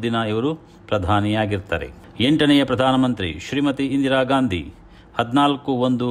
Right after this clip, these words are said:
ಹತ್ತೊಂಬತ್ತು ನೂರ ಎಂಬತ್ತರಿಂದ ಮೂವತ್ತೊಂದು ಹತ್ತು ಹತ್ತೊಂಬತ್ತು ನೂರ ಎಂಬತ್ನಾಲ್ಕು. ನಾಲ್ಕು ವರ್ಷ ಇನ್ನೂರ ತೊಂಬತ್ತೊಂದು ದಿನದ ಅವಧಿಗೆ ಇವರು ಪ್ರಧಾನಿ ಆಗಿದ್ದಾರೆ. ಒಂಬತ್ತನೆಯ ಪ್ರಧಾನಮಂತ್ರಿ ಶ್ರೀ ರಾಜೀವ್ ಗಾಂಧಿ ಮೂವತ್ತೊಂದು ಹತ್ತು ಎಂಬತ್ನಾಲ್ಕರಿಂದ ಎರಡು ಎರಡು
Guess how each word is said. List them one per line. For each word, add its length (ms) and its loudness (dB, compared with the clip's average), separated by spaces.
ಹತ್ತೊಂಬತ್ತು 420 -2
ನೂರ 120 -2
ಎಂಬತ್ತರಿಂದ 560 0
ಮೂವತ್ತೊಂದು 520 -2
ಹತ್ತು 280 -4
ಹತ್ತೊಂಬತ್ತು 440 -4
ನೂರ 180 -2
ಎಂಬತ್ನಾಲ್ಕು. 720 -2
ನಾಲ್ಕು 280 0
ವರ್ಷ 200 0
ಇನ್ನೂರ 360 2
ತೊಂಬತ್ತೊಂದು 540 -2
ದಿನದ 300 -2
ಅವಧಿಗೆ 380 -2
ಇವರು 220 -2
ಪ್ರಧಾನಿ 480 2
ಆಗಿದ್ದಾರೆ. 500 0
ಒಂಬತ್ತನೆಯ 580 2
ಪ್ರಧಾನಮಂತ್ರಿ 580 0
ಶ್ರೀ 180 -2
ರಾಜೀವ್ 460 0
ಗಾಂಧಿ 400 -2
ಮೂವತ್ತೊಂದು 540 0
ಹತ್ತು 260 -2
ಎಂಬತ್ನಾಲ್ಕರಿಂದ 880 0
ಎರಡು 180 0
ಎರಡು 200 -2